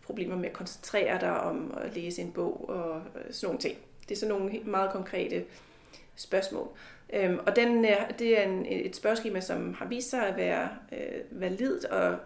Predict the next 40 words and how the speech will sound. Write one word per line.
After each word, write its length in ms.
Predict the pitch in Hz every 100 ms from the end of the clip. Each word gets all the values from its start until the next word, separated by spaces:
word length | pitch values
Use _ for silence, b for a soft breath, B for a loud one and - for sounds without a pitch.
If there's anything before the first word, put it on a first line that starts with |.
| -
og 260 | - - -
følsomt 480 | - 349 349 269 254
over 160 | 226
for 300 | 220 220 196 202
kognitive 460 | - 202 208 214
vanskeligheder 540 | 202 185 - 202 202 196 - - -
hos 180 | 208
patienter 380 | - - - 196
med 100 | 196
affektive 440 | 180 185 185 - -
lidelser. 340 | 196 196 208 202 B B B B B B B -
Øh, 200 | 208 190 -
og 80 | - - - -
dermed 320 | 196 196 185
også, 320 | 175 190 214
øh, 220 | 196 180 170
er, 380 | 170 160 156 - -
øh, 320 | 170 - -
kan 100 | -
man 80 | 185
sige, 180 | - -
ret 120 | 180 -
brugbart. 420 | 247 254 240 147 -
Det 60 | 190
er 60 |
ret 140 | 175 185
nemt. 280 | 175 -
Man 120 | 175 175 -
giver 220 | 202 -
bare 260 | 165 160 - -
patienterne 420 | - 196 180 175
et, 140 | - -
et, 380 | 170 175 - - -
det 80 | 190
her 80 | -
skema, 380 | - 180 170 165
og 60 |
så 80 | 175
kan 140 | -
man 160 | 170 170